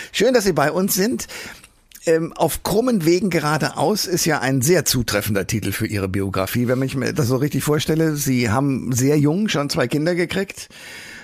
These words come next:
haben das Abi nachgemacht und so weiter und so fort. Als Sie damals, äh, sozusagen schwanger wurden und dann später das Abitur gemacht haben und das Studium und so weiter, war Ihnen damals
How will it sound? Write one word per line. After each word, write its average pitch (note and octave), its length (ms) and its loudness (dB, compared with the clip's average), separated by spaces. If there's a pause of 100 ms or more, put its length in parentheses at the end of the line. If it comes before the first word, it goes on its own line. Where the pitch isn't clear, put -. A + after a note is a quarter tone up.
haben B2+ 80 0
das B2+ 120 -2
Abi D#3+ 200 2
nachgemacht E3 580 0
und C#3 160 -2
so C3+ 80 0
weiter B2 300 0
und A#2+ 80 -4
so A#2 80 -2
fort. B2 320 -4 (680)
Als E3+ 260 0
Sie F#3 180 0
damals, F#3+ 640 2
äh, D#3 300 0
sozusagen D3 500 -2
schwanger B2 460 2
wurden D#2+ 420 -4
und A#2 300 -2
dann A#2+ 100 2
später D3+ 240 -2
das C3+ 160 -2
Abitur C3+ 380 0
gemacht D3+ 320 -2
haben B2+ 120 0
und A#2+ 120 0
das A2+ 80 -2
Studium F3 340 0
und C#3 100 -2
so A#2+ 140 0
weiter, A2 340 0 (380)
war D3 240 -2
Ihnen E3 180 2
damals F3+ 800 0